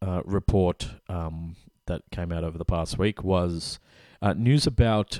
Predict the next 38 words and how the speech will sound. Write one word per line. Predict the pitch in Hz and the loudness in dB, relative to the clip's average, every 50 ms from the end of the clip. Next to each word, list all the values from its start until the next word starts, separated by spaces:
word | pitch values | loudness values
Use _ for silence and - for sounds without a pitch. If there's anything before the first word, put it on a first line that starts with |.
| - _ | -8 _
an | - 107 101 101 - - | -2 -2 -2 -2 0 0
unannounced | 123 156 151 123 113 110 110 107 101 - - - - _ | 2 2 4 4 4 4 4 4 2 0 -6 -10 -4 _
Black | - 110 101 - - - | 2 2 2 2 2 2
Panther | - 127 139 160 156 143 | 4 4 4 4 4 4
game | 101 107 101 87 87 85 82 82 - | 4 4 2 0 0 -4 -8 -6 -2
being | - 92 92 92 92 | 0 0 0 0 0
in | 92 | -2
the | 90 90 | 0 0
works | 90 92 90 87 85 - - - - | 0 2 0 0 -2 -4 -8 -14 -10
at | - 92 90 - _ _ - 101 | -8 -8 -8 -10 _ _ -8 -6
E | 98 90 90 | -4 -2 0
A. | 101 113 104 82 62 57 - _ - - - - - - - - | 2 2 2 0 -2 -6 -10 _ -20 -20 -20 -20 -20 -18 -10 -4
Um, | 87 90 90 87 87 87 80 - _ _ _ _ | -2 -2 -2 -2 -2 -4 -8 -10 _ _ _ _
so | - - - - 113 101 98 98 98 98 101 - | -14 -12 -2 2 4 6 6 6 6 6 4 2
according | 95 - - - - 165 170 170 160 147 | 0 -4 2 6 6 8 8 6 4 0
to | - - 139 123 113 | 2 2 2 2 4
Giant | - 123 117 117 113 - | 6 6 6 6 6 6
Bomb's | 117 113 104 101 - - _ - - - _ - | 4 4 4 0 -4 -10 _ -20 -20 -20 _ -2
Jeff | - 110 95 - - | 0 0 0 0 4
Grubb, | - 107 120 156 - 120 - _ - - | 6 6 6 6 4 0 -8 _ -10 -6
who, | - 95 90 90 87 85 - - | -4 -4 -4 -4 -4 -6 -8 -6
uh, | 92 90 87 87 82 82 82 - - - - - - - - - - | -6 -4 -4 -4 -4 -6 -8 -10 -14 -20 -20 -20 -20 -20 -20 -20 -12
who | - - 98 90 87 85 82 82 80 - _ _ _ _ _ _ _ _ _ _ _ - | -6 -2 -2 0 0 0 -2 -4 -8 -12 _ _ _ _ _ _ _ _ _ _ _ -4
is | 107 98 92 | -4 -4 -2
the | 98 | -2
one | 98 98 92 92 95 78 78 | -2 0 -2 -2 -4 -6 -4
where, | 92 95 92 90 90 - - | -2 -2 -2 -2 -4 0 2
who's | 110 127 113 110 | 4 4 4 2
the | 101 | 0
sor-, | - - 113 104 98 95 | 2 2 4 4 4 4
who's, | 104 107 120 120 107 - 117 | 6 6 8 8 8 6 4
um, | 107 101 92 92 - - _ _ - - | 4 4 2 0 -6 -10 _ _ -16 -6
the | 107 113 | -2 0
one | 104 107 101 95 | 0 2 0 -2
who | 101 95 | -4 -6
broke | 90 107 101 98 - | -6 -6 -8 -8 -8
this | 104 98 - | -8 -8 -6
story, | - - 123 117 113 104 90 90 90 | -2 2 4 4 4 4 2 -2 -6